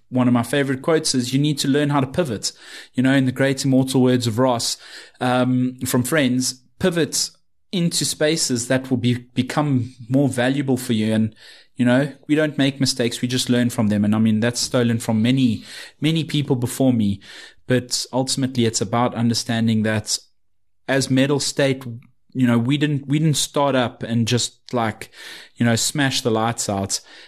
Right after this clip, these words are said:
And we've gone and learnt and made mistakes and learnt every single step along the way. But it's about how you kind of direct yourself and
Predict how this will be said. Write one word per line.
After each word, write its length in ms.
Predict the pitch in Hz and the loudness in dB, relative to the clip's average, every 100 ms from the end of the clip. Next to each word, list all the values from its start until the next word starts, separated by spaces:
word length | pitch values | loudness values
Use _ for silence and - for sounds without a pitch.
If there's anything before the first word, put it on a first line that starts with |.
| _ | _
And 380 | - 117 117 110 | 0 2 2 2
we've 220 | 131 139 | 0 0
gone 260 | 135 131 131 | 2 2 4
and 180 | 127 117 | 4 4
learnt 500 | 127 131 131 - - | 4 2 -2 -4 -4
and 160 | 110 113 | -2 2
made 200 | 127 131 | 2 2
mistakes 500 | 123 - 113 110 - | 0 0 -2 -2 0
and 140 | 110 | 2
learnt 280 | 113 120 120 - _ _ - | 2 0 -2 -10 _ _ -2
every 280 | 143 143 143 | 0 0 0
single 680 | - 139 131 127 120 113 - _ _ _ _ - | 0 0 2 2 2 -2 -8 _ _ _ _ -10
step 340 | - - 135 135 | -6 -2 -2 0
along 260 | 123 123 | 2 4
the 80 | 120 | 4
way. 480 | 110 117 101 98 - _ _ | 2 0 0 -4 -10 _ _
But 100 | 120 | -2
it's 140 | 120 123 | -2 0
about 260 | 123 123 | 0 0
how 200 | 113 127 | 0 0
you 260 | 131 117 - - | 0 -2 -6 -6
kind 200 | 139 123 | 0 0
of 140 | 101 - _ _ _ _ _ | -2 -10 _ _ _ _ _
direct 460 | 117 113 113 113 - | -4 0 0 -2 -2
yourself 440 | 117 113 107 - | 0 0 -2 0
and 140 | 113 | -2